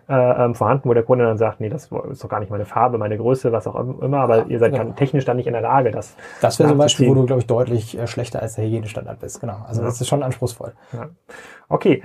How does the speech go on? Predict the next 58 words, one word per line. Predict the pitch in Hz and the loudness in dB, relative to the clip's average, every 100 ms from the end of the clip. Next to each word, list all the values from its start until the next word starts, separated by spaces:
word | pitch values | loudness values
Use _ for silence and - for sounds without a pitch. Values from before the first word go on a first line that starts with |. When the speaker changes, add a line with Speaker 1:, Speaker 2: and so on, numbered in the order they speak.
| _ | _
Speaker 2:
dann, | - 170 180 | -2 0 2
ähm, | 156 156 147 | 0 0 2
würde | 160 | 2
ich | 175 | 4
nochmal | 165 151 147 - - - - - - | 2 2 -2 -6 -20 -20 -20 -16 -10
sozusagen | 135 143 135 127 | -6 -4 -2 -2
so | 131 | 0
ein | |
bisschen | 147 147 | 0 0
in | 139 | -2
den | 131 | 0
zweiten | 131 - | 0 0
Teil | 143 143 | 0 0
kommen, | - 139 135 | 2 0 0
wo | 127 | -2
ich | 123 | -2
mal | 123 123 | -4 -2
generell | 123 117 131 | -2 2 4
auf | 139 | 4
eure | 127 117 | 2 0
Marke | 117 123 | 0 0
gucke | - 131 127 | -4 -2 4
oder | 123 | 4
auf | 117 | 4
generell, | 123 117 120 | -2 2 2
was, | 117 - | 2 -2
was | 123 | -6
kann | - 127 | -2 -4
man | 107 | 0
heute | 123 131 | 0 0
in | 120 | -2
dieser, | 117 113 110 - - | 2 2 2 -4 -10
ähm, | 120 113 110 | -6 -6 -4
sich | 117 120 | -6 -4
veränderten, | 120 117 117 113 113 | -4 -4 -4 -8 -8
ähm, | 123 113 | -10 -4
Plattformwelt | 127 - 117 117 113 | -4 -2 0 2 0
so | 117 | -2
machen. | 117 123 113 117 | -6 -4 -8 -4
So, | 127 | -2
Zalando | 117 117 143 135 | 2 4 4 4
ist | 135 | 4
für | 131 | 2
euch | 139 | 2
eine | 135 | 0
wichtige | 131 131 131 | 0 -4 -4
Plattform, | 131 - 127 | -6 -6 -6
hast | 127 | -6
du | 135 | -6
schon | 131 | -6
gesagt, | 123 120 120 - | -2 0 -2 -2
und | 127 | 0
About | 117 117 | 2 2
You | 123 | 0
ist | - | 0
auch | 131 | 0
eine | 135 | 0
wichtige, | 135 131 127 | -2 0 0